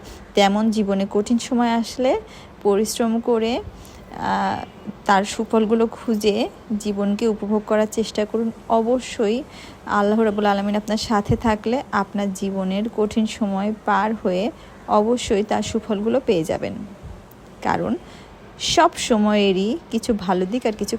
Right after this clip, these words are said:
খারাপ দিক আছে। আপনার জীবনকে যদি মনে হয় এখন কঠিন, তার ভালো দিকগুলো খুঁজুন। যেমন গরমে যখনই আমাদের জীবন অতিষ্ঠ হয়, আস্তে আস্তে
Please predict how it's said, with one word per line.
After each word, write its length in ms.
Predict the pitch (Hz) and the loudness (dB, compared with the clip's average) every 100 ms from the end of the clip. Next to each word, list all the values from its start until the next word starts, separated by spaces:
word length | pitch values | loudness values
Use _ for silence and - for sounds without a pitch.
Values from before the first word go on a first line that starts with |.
| - | -2
খারাপ 200 | 185 185 190 | 0 0 -2
দিক 160 | 208 | -2
আছে। 320 | 175 - 269 - - - - - - | -2 -2 -4 -4 -14 -20 -20 -20 -2
আপনার 320 | 190 196 220 | 0 2 0
জীবনকে 500 | 208 208 208 208 233 | 0 0 0 0 2
যদি 260 | 220 202 214 | 2 2 2
মনে 220 | 214 196 | 2 2
হয় 180 | 196 202 | 2 2
এখন 280 | 202 214 208 - | 0 0 -2 0
কঠিন, 320 | 190 - 294 - - - - - | -2 0 0 -2 -20 -20 -20 -4
তার 240 | 220 190 214 | 0 2 2
ভালো 320 | 202 214 220 | 0 2 2
দিকগুলো 420 | 220 240 214 190 | 2 -2 -2 -2
খুঁজুন। 460 | 185 190 170 160 180 - 190 | -2 -6 -6 -6 -8 -8 -6
যেমন 480 | 190 190 202 208 202 | 0 2 2 0 4
গরমে 400 | 190 190 208 196 | 4 4 2 2
যখনই 440 | 190 180 240 262 | 2 0 0 2
আমাদের 300 | 233 220 214 | 2 2 2
জীবন 220 | 214 214 | 0 -2
অতিষ্ঠ 380 | 190 190 214 247 | -2 -2 -2 0
হয়, 340 | 226 190 202 285 - - - | 2 2 0 -4 -10 -16 -2
আস্তে 340 | 180 208 - | -2 0 2
আস্তে 440 | 202 - - 196 | 0 0 0 0